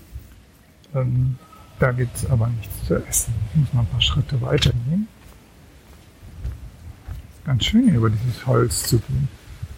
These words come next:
So ein bisschen uneben der Boden. So. Da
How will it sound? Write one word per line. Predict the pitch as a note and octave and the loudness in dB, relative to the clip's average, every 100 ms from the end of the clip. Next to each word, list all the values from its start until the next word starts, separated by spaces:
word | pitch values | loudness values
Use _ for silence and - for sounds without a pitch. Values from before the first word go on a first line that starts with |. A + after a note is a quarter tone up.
| - | -4
So | B2+ | 0
ein | |
bisschen | B2+ C#3 C#3+ G3+ | 2 2 0 0
uneben | G#3 C#3 B2 A#2+ | 2 4 4 4
der | B2+ | 2
Boden. | B2 C3+ F3 A#3 C#4 - - - - - - - - - - - - - - - - - - - - - - - - - - - - - - - - - - - C#3 A2 | 2 2 4 4 2 -6 -10 -12 -12 -14 -16 -20 -20 -20 -10 -8 -8 -12 -12 -12 -12 -14 -14 -18 -10 -6 -2 -2 -4 -10 -18 -20 -20 -20 -20 -20 -12 -6 -6 -4 2 4
So. | B2 D2+ - C3+ - - - - - - - - - - - - - - - - - - - - - - - - - - - | 4 2 -6 -12 -14 -16 -18 -16 -16 -16 -16 -16 -10 -10 -10 -14 -14 -14 -12 -8 -8 -8 -16 -18 -18 -20 -20 -20 -20 -16 -2
Da | - | -2